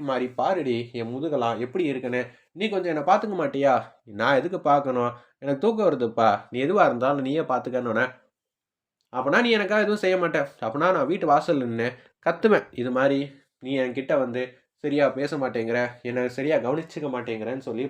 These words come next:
போராடுவேன், பரவாயில்லையா?" அப்படின்னு சொன்னேன். "ஓ அப்படியா, ஏய் இதுக்குன்னு பெரிய கூட்டமே இருக்கு, நான் உங்களை டிஸ்டர்ப் பண்ணக்கூடாதுன்னு பார்க்குறேன்," அப்படின்னு சொல்லி காமெடி பண்ணிக்கிட்டு இருக்காங்க நம்ம மாறன்.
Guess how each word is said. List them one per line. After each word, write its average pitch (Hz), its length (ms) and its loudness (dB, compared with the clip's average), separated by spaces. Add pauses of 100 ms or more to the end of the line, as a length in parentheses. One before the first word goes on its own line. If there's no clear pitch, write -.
போராடுவேன், 147 520 -2
பரவாயில்லையா?" 139 480 0
அப்படின்னு 131 280 -8
சொன்னேன். 123 340 -4 (360)
"ஓ 233 120 0
அப்படியா, 185 400 4 (500)
ஏய் 185 240 2 (100)
இதுக்குன்னு 175 360 -4
பெரிய 175 240 -2
கூட்டமே 202 380 -8
இருக்கு, 165 240 0 (240)
நான் 131 220 0
உங்களை 123 280 0
டிஸ்டர்ப் 127 300 -8
பண்ணக்கூடாதுன்னு 170 520 0
பார்க்குறேன்," 156 400 0
அப்படின்னு 139 300 -8
சொல்லி 120 180 -4 (100)
காமெடி 151 300 -2
பண்ணிக்கிட்டு 127 320 -4
இருக்காங்க 104 280 -4 (480)
நம்ம 208 200 -4
மாறன். 190 320 -2